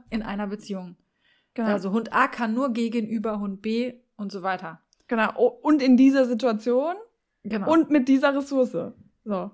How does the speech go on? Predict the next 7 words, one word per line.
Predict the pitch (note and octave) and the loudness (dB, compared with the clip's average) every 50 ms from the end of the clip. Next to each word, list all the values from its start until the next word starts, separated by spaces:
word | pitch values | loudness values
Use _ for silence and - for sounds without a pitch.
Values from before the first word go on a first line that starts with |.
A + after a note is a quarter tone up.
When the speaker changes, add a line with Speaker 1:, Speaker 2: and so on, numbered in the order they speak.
| _ - | _ -8
Speaker 1:
Genau. | G#3+ G#3 F#3+ F3 | -8 -6 -2 2
Speaker 2:
<laughs> | - E4 - - E4 D#4+ - - - D#4 _ - - - _ _ _ _ _ _ _ _ _ - | 2 2 4 4 0 0 0 -4 -12 -12 _ -16 -20 -20 _ _ _ _ _ _ _ _ _ -6
Speaker 1:
Also | G#3 G#3 G3+ G#3+ | -4 -2 -2 0
das | A3 G3+ G#3+ | -2 0 0
heißt, | A#3 A3+ A3 A3 - | 0 -2 -2 -2 -4
diese | A#3 G#3 A3+ - | -4 -4 -4 -2
Aussage, | G3+ A3 B3 A#3+ - B3+ B3 A#3+ A#3 B3 A#3+ A#3+ | -2 -2 -2 -4 -4 -2 -2 -2 -2 -4 -6 -6